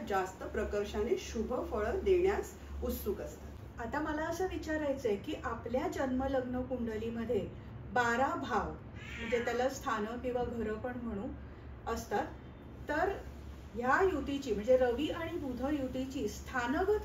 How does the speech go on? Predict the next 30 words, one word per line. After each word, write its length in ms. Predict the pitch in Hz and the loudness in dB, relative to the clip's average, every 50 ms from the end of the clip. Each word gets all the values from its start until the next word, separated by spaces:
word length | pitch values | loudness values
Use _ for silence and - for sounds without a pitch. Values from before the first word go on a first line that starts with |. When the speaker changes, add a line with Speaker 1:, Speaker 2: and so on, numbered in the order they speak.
| - | -2
Speaker 2:
फळं 200 | - 311 277 277 | -2 0 0 0
काय 300 | 294 - 254 196 180 170 | 0 0 0 0 0 -2
असतील? 480 | 170 165 - - - - 135 - - - - - - - - - - - - - - - - - - - - - - - - - - - | -4 -6 -8 -10 -12 -10 -10 -10 -12 -12 -14 -14 -14 -14 -14 -14 -12 -12 -12 -12 -12 -12 -12 -12 -12 -12 -12 -12 -12 -12 -12 -12 -6 -4
Speaker 1:
बुध 220 | 247 233 - 226 | -2 -2 0 0
आणि 500 | 233 262 277 262 262 262 254 254 277 294 - | -2 0 0 -2 -2 -2 -2 -4 -4 -4 0
रवी 260 | 247 240 208 196 220 | 2 2 2 2 2
युती 460 | 226 240 220 - - 233 196 175 - - - - - - - - - - - 208 | 0 -2 -2 -4 -2 -2 -2 -2 -2 -4 -8 -8 -8 -8 -8 -8 -8 -6 -4 -2
यांची 260 | 214 214 220 320 302 | -2 0 -2 -2 -4
स्थानगत 600 | - - 214 185 185 208 226 226 254 254 - 285 - - | -2 0 2 2 4 4 2 2 0 -2 -2 -4 -4 -2
फळं 180 | 254 233 240 | 0 0 0
काय 500 | 254 - - - - - - 226 220 226 220 | 0 -2 -4 -6 -6 -2 2 2 2 2 2
फळ 200 | - 226 190 180 | 0 0 0 0
देईल? 400 | 175 165 151 - - - - - - - - - - - - - - - - | -2 -2 -4 -6 -8 -10 -10 -12 -12 -12 -12 -12 -12 -12 -12 -14 -12 -8 -6
तर 60 | 302 | -4
आता 120 | 302 349 339 | -2 0 6
मी 340 | 339 349 349 359 359 339 - | 8 10 10 10 10 8 4
तुम्हाला 280 | 311 277 269 269 294 302 | 0 0 0 0 0 0
थोडंसं 380 | 330 302 294 302 294 - 320 294 302 302 - - - | 0 0 0 0 0 2 2 2 2 0 0 -2 -4
explain, 460 | - - - - 240 247 247 262 277 277 | -6 -6 -6 -4 -4 -2 -2 -2 -4 -4
म्हणजे 180 | 262 254 254 - | -4 -2 -2 -2
असं 240 | - 220 - 240 | -2 -2 -2 -2
करायचंय 440 | 233 247 233 208 208 202 202 220 220 | 0 0 2 2 2 0 0 -2 0
मला 260 | 214 196 165 165 160 175 - - - - - - - - - | 0 0 0 -2 -4 -6 -6 -8 -10 -10 -10 -12 -12 -12 -10
की 140 | 294 311 - | -8 -6 -4
तुम्ही 160 | 349 294 311 | -2 0 2
म्हणालात 380 | 320 302 294 285 294 294 294 294 | 2 2 2 2 0 0 0 0
की 240 | - 320 311 - - 226 | -2 -4 -4 -2 2 6
एक 320 | 233 247 247 240 - - | 6 6 6 4 0 -4
ते 80 | - - | -2 0
बारा 560 | - - 196 185 185 202 226 - - - | 2 2 4 4 4 4 4 2 0 -2